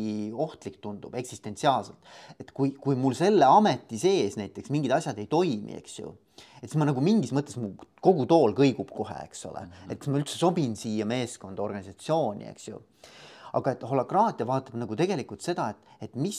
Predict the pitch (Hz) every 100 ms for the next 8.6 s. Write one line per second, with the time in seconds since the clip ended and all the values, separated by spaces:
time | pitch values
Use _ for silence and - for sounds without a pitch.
0 | - 202 147 123 - 202 220 165 113 92
1 | 101 139 135 104 98 101 - 104 104 101
2 | 98 104 - - 107 - 135 117 104 -
3 | - - 90 131 202 175 104 95 - 113
4 | 90 - - - 170 262 233 139 120 196
5 | 147 151 135 127 165 160 131 247 269 139
6 | 101 101 104 135 123 147 120 107 - 139
7 | 107 - - - - 240 165 139 208 233
8 | - 190 226 214 110